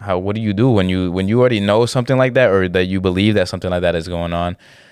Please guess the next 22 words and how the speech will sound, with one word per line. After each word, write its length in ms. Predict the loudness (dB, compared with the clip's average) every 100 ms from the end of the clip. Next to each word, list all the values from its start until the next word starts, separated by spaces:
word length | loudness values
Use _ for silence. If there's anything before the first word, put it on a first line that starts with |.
| _
It's 160 | -10 -4
better 220 | 0 0
for 100 | 0
them 180 | -2 -2
just 180 | -4 -6
to 80 | -8
delist 640 | -6 -4 -2 -4 -8 -14
so 220 | -8 -4
that 420 | 0 0 0 -2 -8 -10 -4
all 160 | -2
the 120 | 0
other 140 | -2 -2
ones 200 | -4 -8
don't 120 | -8
get, 220 | -8 -8 -10 _ _ _ -20 -14
um, 240 | -12 -12 -14 -8
audited, 420 | -6 -4 -8 -12
if 120 | -12
that 180 | -10 -10
makes 160 | -10 -12
sense. 280 | -14 -16 -20 -20 -20 _ -6
But, 340 | -2 -2 -4